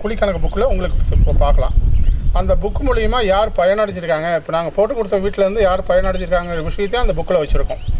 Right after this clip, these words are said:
அப்படிங்கக்குள்ள ஒரு என்ன நடைமுறை பாதியத்துல செய்யறது உண்மைதானா, அந்த உண்மையில இருந்து பலன் அடையணும் இல்லையா, அந்த பலனை நீங்க எது-, நீங்க என்ன நினைக்கிறீங்களோ அதை எதிர்பார்த்து அந்த புக்ல பார்க்கலாம். இப்ப பாத்தீங்க அப்படின்னா முன் ராஜவாசல்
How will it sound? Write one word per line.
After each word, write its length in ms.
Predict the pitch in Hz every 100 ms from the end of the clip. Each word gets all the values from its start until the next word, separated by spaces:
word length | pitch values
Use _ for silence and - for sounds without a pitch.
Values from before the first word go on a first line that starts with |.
| - - - -
அப்படிங்கக்குள்ள 420 | 190 208 202 233 202
ஒரு 100 | 170 185
என்ன 120 | 254 254 208 - - - 160
நடைமுறை 340 | 220 247 247 226
பாதியத்துல 440 | 214 214 208 226 208
செய்யறது 320 | 190 220 214 190
உண்மைதானா, 440 | 190 214 175 156 185 156
அந்த 140 | 175 180
உண்மையில 300 | 220 226 202
இருந்து 180 | 220 -
பலன் 260 | 175 208 196
அடையணும் 320 | 185 170 147
இல்லையா, 180 | 156 185
அந்த 80 | 156 165
பலனை 260 | 170 185
நீங்க 140 | 170 156
எது-, 140 | 160 - - - -
நீங்க 160 | 185 180
என்ன 140 | 226 226
நினைக்கிறீங்களோ 440 | 196 175 180 220 190
அதை 120 | 170 156
எதிர்பார்த்து 380 | 175 180 180 175
அந்த 100 | 147
புக்ல 240 | 151 165 147 135
பார்க்கலாம். 280 | 123 123 - - - - - - -
இப்ப 140 | 180 185
பாத்தீங்க 300 | 196 208 220
அப்படின்னா 260 | 185 185 202 131 107 - - - - - - - 170
முன் 160 | 240 - - 151
ராஜவாசல் 600 | 185 190 156 151 139